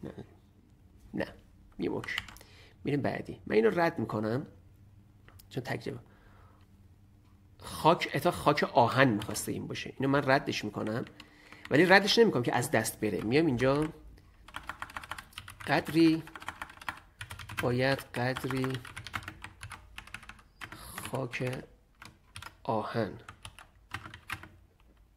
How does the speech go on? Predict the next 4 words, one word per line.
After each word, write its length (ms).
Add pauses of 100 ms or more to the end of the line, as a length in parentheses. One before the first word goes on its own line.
(420)
به 120
مخلوط 720 (1600)
اضافه 400
کرد. 380